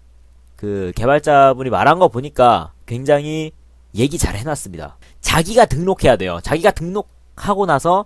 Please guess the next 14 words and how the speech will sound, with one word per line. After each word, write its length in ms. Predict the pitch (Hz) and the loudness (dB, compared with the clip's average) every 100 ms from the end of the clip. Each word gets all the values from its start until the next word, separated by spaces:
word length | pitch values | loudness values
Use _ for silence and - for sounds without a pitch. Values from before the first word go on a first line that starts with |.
| - | -6
그 140 | 202 | -14
등록한 440 | - 165 196 214 185 | -10 -8 -6 -4 0
사람이 600 | 175 165 156 151 180 180 | 4 6 4 0 -10 -10
들리는 360 | 120 117 113 95 | -8 -8 -8 -8
거지, 440 | 90 127 113 85 - - - - | -10 -8 -10 -12 -16 -20 -18 -8
등록을 400 | 135 165 202 170 | -6 -2 0 0
안 140 | 90 | 0
하면 260 | 110 135 165 - | -4 -4 -6 -8
안 140 | 107 | -6
들린다 300 | 123 165 151 | -4 -4 -4
이거죠. 400 | 90 87 80 76 - - - | -4 -6 -12 -16 -18 -10 0
아니, 220 | 123 135 | 2 4
솔직히 400 | 202 240 - 214 | 4 2 0 2
말해서 540 | 143 113 139 110 85 | 2 2 0 0 -4